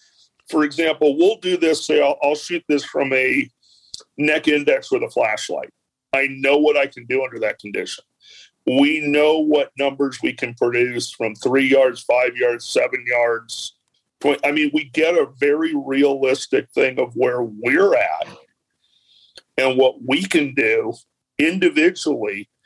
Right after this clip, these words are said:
rather than trying to attain somebody else's standard.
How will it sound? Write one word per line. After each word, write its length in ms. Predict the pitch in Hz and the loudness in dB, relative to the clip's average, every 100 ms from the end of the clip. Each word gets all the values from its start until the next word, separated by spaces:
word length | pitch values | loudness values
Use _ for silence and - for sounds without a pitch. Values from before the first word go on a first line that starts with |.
| _ _ - | _ _ -2
rather 400 | 127 135 151 156 | 2 2 2 0
than 200 | 156 147 | 0 -2
trying 380 | 143 131 131 127 | -2 -6 -6 -6
to 100 | 123 | -6
attain 420 | 123 - 120 117 | -6 -6 -8 -8
somebody 760 | 117 - 147 147 170 147 127 _ | -10 -2 0 2 2 0 -2 _
else's 560 | 147 165 180 - 127 - | 0 0 -2 -4 -10 -8
standard. 720 | - - 156 208 180 104 101 | -6 -2 0 0 0 -6 -8